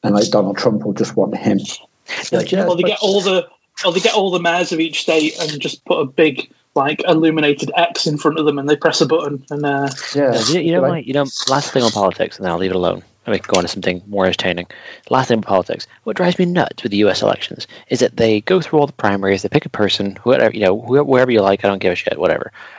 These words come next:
Speaker 3: But then they go, "Okay, you need a vice president." And they just, rather than go like, "Oh, you know that person that was running against you has got, like, mass appeal.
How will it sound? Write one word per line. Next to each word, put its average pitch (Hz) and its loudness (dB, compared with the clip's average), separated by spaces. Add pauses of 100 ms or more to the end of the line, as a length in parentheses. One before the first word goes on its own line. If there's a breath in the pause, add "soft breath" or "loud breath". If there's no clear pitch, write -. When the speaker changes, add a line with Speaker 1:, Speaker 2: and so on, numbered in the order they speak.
(440 loud breath)
Speaker 3:
But 139 -4
then 175 2
they 202 2
go, 113 2
"Okay, 104 -2
you 101 2
need 107 0
a 101 2
vice 110 0
president." - -12 (680 soft breath)
And 127 -2
they 165 2
just, 185 0
rather 165 2
than 147 2
go 143 2
like, 117 0
"Oh, 131 6
you 123 6
know 165 4
that 143 2
person 127 -2
that - 0
was 107 -2
running 110 0
against 113 -4
you 95 -4
has 90 -4
got, 98 2
like, 101 0
mass 98 0
appeal. - -2